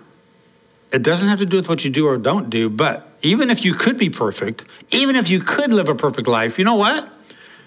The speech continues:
You'd still have problems. You would still have problems. Why? Because this world is broken down, and nobody is exempt to the problems in the world. We all have 'em.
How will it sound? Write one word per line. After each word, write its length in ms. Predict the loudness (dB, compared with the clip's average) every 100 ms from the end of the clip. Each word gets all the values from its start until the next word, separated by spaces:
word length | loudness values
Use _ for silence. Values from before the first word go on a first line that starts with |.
| _ -2
You'd 200 | 0 0
still 300 | 0 0 2
have 200 | 2 0
problems. 640 | 0 2 0 -4 -8 -10 -12 _ _ _ _ _ _ _ _ -6
You 240 | 0 2 2
would 160 | 2
still 320 | 0 0 2
have 240 | 2 2 2
problems. 460 | 2 2 2 0
Why? 440 | 0 2 2 2 2
Because 540 | 0 2 2 0 -2
this 260 | -2 0 0
world 520 | 2 2 2 2 0
is 220 | 0 0
broken 760 | -2 0 0 2 0 0 0 -2
down, 680 | 0 2 2 0 -2 -4 -8 -10 -2
and 260 | 0 2
nobody 420 | 2 2 2 2 2
is 200 | 2 0
exempt 720 | 0 0 2 2 0 -4 -10 -16 -20 -18 -2
to 120 | 0
the 120 | 0
problems 600 | -2 -2 0 0 0 0
in 100 | 0
the 80 | 0
world. 360 | 0 0 0
We 140 | 0 -2
all 260 | 0 -4
have 300 | -2 -2 0
'em. 260 | -2 -6 -10